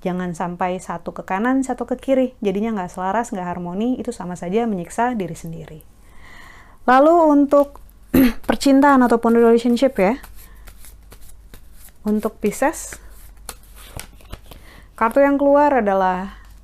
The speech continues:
The Sun. Ketika kartu The Sun keluar, ini menunjukkan happiness. Dewa-dewi bermain harpa, matahari bersinar hangat, dan juga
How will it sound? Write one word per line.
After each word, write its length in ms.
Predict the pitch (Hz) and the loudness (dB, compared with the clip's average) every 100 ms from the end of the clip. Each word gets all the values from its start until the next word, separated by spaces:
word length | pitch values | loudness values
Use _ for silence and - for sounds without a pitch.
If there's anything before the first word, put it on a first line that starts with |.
| - - - - - - - - | -20 -20 -20 -20 -20 -20 -20 -18
The 60 | 180 | -16
Sun. 340 | - 165 175 | -12 -12 -12
Ketika 480 | 202 - 208 - 285 | -14 -10 -8 -2 -2
kartu 320 | 269 247 214 | -2 -4 -6
The 80 | 196 | -6
Sun 240 | - 175 | -8 -12
keluar, 400 | 180 180 190 254 262 | -10 -6 -2 0 -2
ini 160 | 233 254 | -4 -4
menunjukkan 880 | 247 214 202 202 202 247 262 285 311 - - - - | -4 -4 -6 -8 -6 -4 -2 -2 -6 -14 -20 -20 -12
happiness. 720 | - 262 320 330 - - - - - - - - - - - | -8 -4 -2 -4 -6 -16 -20 -20 -20 -20 -20 -20 -20 -20 -14
Dewa-dewi 480 | - 196 196 185 185 | -2 0 2 0 -2
bermain 320 | 180 180 170 | -4 -6 -8
harpa, 560 | 170 170 170 254 294 330 - - - | -8 -10 0 4 4 0 -10 -20 -16
matahari 320 | 170 170 175 | -8 -6 -6
bersinar 480 | 175 180 - 180 175 | -6 -10 -10 -10 -8
hangat, 480 | 170 170 175 240 311 - - - - | -8 -10 -4 -4 -4 -10 -20 -20 -18
dan 240 | - 170 165 | -8 -6 -4
juga 440 | 170 175 262 - | -4 0 0 -2